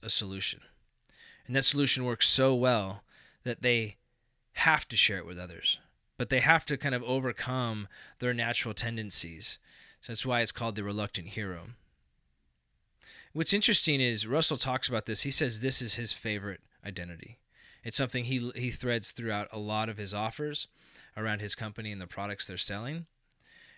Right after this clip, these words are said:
And I, I, I've seen that to be true, right? They're just kinda going out there, they're trying to find a solution, and this thing has worked so hard. It's wor-, or excuse me, it's worked so well,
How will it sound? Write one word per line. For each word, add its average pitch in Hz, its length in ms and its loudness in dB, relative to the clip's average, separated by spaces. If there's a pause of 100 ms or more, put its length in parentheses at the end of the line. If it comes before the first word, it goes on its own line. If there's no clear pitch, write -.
And 131 120 2
I, 175 140 4
I, 147 180 2
I've 135 160 0
seen 180 200 2
that 151 160 0
to 135 120 0
be 110 120 -6
true, 95 440 -6 (440)
right? 107 200 -8
They're 123 120 -4
just 135 280 0 (240)
kinda 160 180 -4
going 139 340 0
out 131 220 0
there, 127 120 -2
they're 104 100 -6
trying 151 280 -2
to 175 60 -4
find 139 200 -2
a 131 60 0
solution, 120 540 0
and 110 120 -8
this 117 140 4
thing 143 160 -4
has 117 120 -4
worked 123 200 -6
so 151 340 4
hard. 139 400 2
It's - 160 -4
wor-, 139 120 -4
or 123 80 0
excuse 160 200 -2
me, 123 80 -4
it's - 160 -2
worked - 160 -4
so 156 300 4
well, 104 500 -4